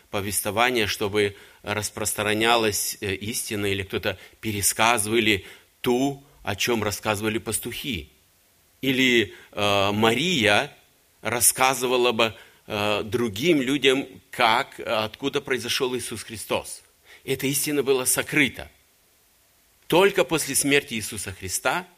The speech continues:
когда его распяли на Голгофе, когда его распяли, этот факт был предан огласке.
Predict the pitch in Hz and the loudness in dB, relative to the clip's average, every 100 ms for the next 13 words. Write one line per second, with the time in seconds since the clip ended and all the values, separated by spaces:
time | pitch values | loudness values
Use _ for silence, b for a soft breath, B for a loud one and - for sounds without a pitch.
0 | _ b b b b - 110 104 104 - | _ b b b b -8 -4 -2 -2 -2
1 | 110 98 92 87 90 156 180 143 123 120 | 0 0 0 -2 -4 -6 -6 -8 -8 -2
2 | 120 110 101 - 104 98 B B - 139 | -2 -2 -4 -2 -2 -2 B B -4 -2
3 | - 107 - - - - 127 123 110 90 | 0 -4 -6 -12 -8 0 0 0 -12 -6
4 | 110 123 - 113 107 101 98 95 104 98 | -2 -2 -2 0 0 0 -4 -4 0 0
5 | 87 - | 0 -4